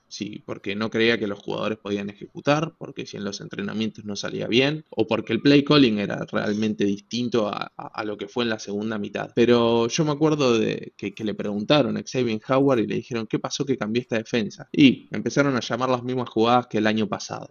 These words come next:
dijo, más o menos. Entonces, te, ahí es, eso te marca que los coordinadores no confiaban en los jugadores, en que pudieran ejecutar lo que les estaban pidiendo, o que tenían, comillas,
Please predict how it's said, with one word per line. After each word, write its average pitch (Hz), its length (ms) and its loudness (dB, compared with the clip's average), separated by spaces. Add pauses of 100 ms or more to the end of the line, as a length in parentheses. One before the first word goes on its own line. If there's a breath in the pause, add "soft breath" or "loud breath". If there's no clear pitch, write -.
dijo, - 220 -8
más 123 220 2
o - 20 -2
menos. 95 540 -2
Entonces, 180 420 2
te, 117 220 2
ahí 139 140 4
es, 160 180 0
eso 156 200 2
te 135 100 2
marca 135 380 4
que 104 280 -4
los 107 220 -4
coordinadores 113 680 2
no 120 180 0
confiaban 131 520 0
en 113 120 -2
los 101 120 -2
jugadores, 127 560 4
en - 80 -18
que 101 120 -4
pudieran 110 380 0
ejecutar 110 540 0
lo 113 120 2
que - 100 -8
les - 120 -16
estaban 113 340 -6
pidiendo, 147 580 2
o 190 360 6
que 123 120 4
tenían, 131 680 4
comillas, 113 460 -4